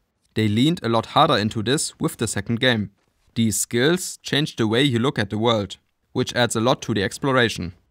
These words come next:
With the high focus on cliffs and mountains, you are constantly using your vocation to skip ahead,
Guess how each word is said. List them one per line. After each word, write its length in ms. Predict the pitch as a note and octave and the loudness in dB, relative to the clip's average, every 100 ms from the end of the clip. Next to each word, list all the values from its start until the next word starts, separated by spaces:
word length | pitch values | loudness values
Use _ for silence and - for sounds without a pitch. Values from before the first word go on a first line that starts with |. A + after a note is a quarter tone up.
| _ _ | _ _
With 180 | C#3 D3+ | -2 -2
the 120 | B2 | -2
high 180 | G#2 C3 | 0 2
focus 400 | D3+ D#3 D3+ D3+ | 2 0 0 -2
on 120 | G#2 | -4
cliffs 300 | A2+ D3 D#3 | -4 -2 -2
and 160 | G2+ G2+ | -2 -2
mountains, 580 | G2+ C3 - D3+ - - _ | 0 0 -2 -4 -6 -10 _
you 100 | A#2 | -4
are 60 | G#2+ | -2
constantly 480 | - D#3 F3 C#3+ B2 | 0 0 0 0 0
using 300 | A#2 A#2 A#2+ | 0 2 2
your 120 | A2 | 0
vocation 580 | G#2 - A2+ A2+ E3 E3 | -2 -4 -4 -2 -2 -4
to 180 | - G#2+ | -6 -6
skip 260 | - D#3 | -6 -4
ahead, 380 | C#3+ B2+ F#2+ | -4 -4 -6